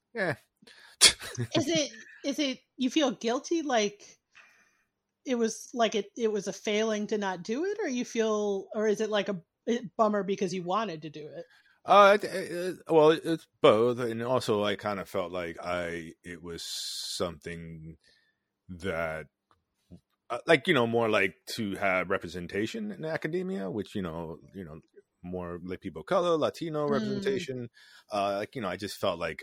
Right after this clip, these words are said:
Speaker 1: I was given an opportunity, and I feel guilty for not completing the task, I
Speaker 2: Gotcha.
Speaker 1: guess. Um, you know, so that's,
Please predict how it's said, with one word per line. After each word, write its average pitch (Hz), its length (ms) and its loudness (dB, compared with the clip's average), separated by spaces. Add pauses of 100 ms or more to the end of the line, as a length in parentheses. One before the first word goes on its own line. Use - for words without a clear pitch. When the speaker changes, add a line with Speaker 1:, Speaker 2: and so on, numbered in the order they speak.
(120)
Speaker 1:
I 80 500 -6 (800)
was 90 320 -6
given 90 340 -2
an 85 140 -8
opportunity, 82 1080 -8
and 78 320 -14
I 78 60 -8
feel 80 200 -8
guilty 78 320 -8
for 76 480 -10
not 73 380 -14 (320)
completing 78 540 -10
the 71 80 -14
task, 69 600 -12 (440)
I 170 160 -2
Speaker 2:
Gotcha. 151 120 -10
Speaker 1:
guess. 160 260 -12 (640)
Um, 71 840 -12 (720)
you 104 120 0
know, - 320 -14 (240)
so 85 220 -8
that's, 101 400 -4